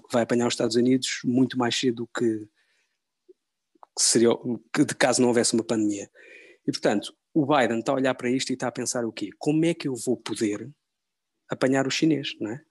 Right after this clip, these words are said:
O que é que eu vou ter que fazer aos meus passageiros, portanto, às minhas populações, que liberdades é que eu lhes vou ter que tirar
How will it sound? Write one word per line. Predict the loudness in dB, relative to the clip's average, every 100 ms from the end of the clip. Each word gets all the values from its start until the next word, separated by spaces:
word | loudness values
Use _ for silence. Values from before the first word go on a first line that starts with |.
| -14
O | -2
que | 0
é |
que | 2
eu |
vou | 0
ter | 0 0
que |
fazer | 0 0 0
aos | -2
meus | -2 -2 -4 _ _ _
passageiros, | 0 0 0 -6 -8
portanto, | -10 -8 -6
às | -4
minhas | -4 -4
populações, | -8 -10 -8 -6 -6 -8 -8
que | -2
liberdades | 2 4 4 2 0
é |
que | -2
eu | -2
lhes | -4
vou | -6
ter | -6
que | -8
tirar | -6 -8 -8